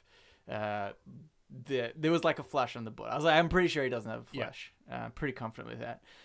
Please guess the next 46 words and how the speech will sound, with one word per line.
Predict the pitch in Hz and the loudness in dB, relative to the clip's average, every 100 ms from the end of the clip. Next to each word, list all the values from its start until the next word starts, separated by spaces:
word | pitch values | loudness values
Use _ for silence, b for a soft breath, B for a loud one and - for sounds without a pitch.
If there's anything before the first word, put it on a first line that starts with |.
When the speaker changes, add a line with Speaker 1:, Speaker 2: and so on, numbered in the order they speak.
| B | B
Speaker 1:
So | - 127 | -2 2
I | 127 | 4
kept | 165 165 | 2 0
betting | 147 139 131 | 2 0 0
pretty | 135 123 | 0 2
hard, | 120 117 120 | 4 2 2
and | 120 | -4
he | |
kept | 120 127 | -4 -4
s-, | 120 - _ | -6 -14 _
like, | 135 120 117 | -4 -4 -4
following | 120 117 117 | -2 -2 -2
me, | 120 | -6
and | 120 | -6
<laughs> | |
I | 143 | -6
was | 135 | -2
like, | 127 - | -2 -2
"Sweet, | - 143 - - | -4 -6 -6 -10
this | - - | -8 -8
is | 113 113 | -4 -4
awesome. | 113 117 117 | -4 -6 -6
Like, | 107 - | -4 0
I | 135 117 | 2 6
Speaker 2:
<laughs> | |
Speaker 1:
know | 139 160 | 8 10
exactly | 160 135 170 208 | 10 8 8 10
what | 202 196 | 10 10
he's | 147 | 8
thinking. | 147 135 131 | 2 0 -2
I | |
know | 127 151 | 2 4
what | 165 | 6
I'm | 151 143 | 4 4
doing." | 139 127 131 B B B B - | 0 0 -4 B B B B -6
And | 139 | -2
then | 151 | 2
I | 143 143 | 2 2
eventually | 160 165 160 | 0 0 0
go | 151 147 143 | 0 0 2
all | 139 139 | 2 2
in, | 135 123 127 | -2 -4 -4
and | 139 | -2
he | 131 | -4
calls | - 135 143 | -2 0 0
me, | 127 123 131 | -2 -6 -6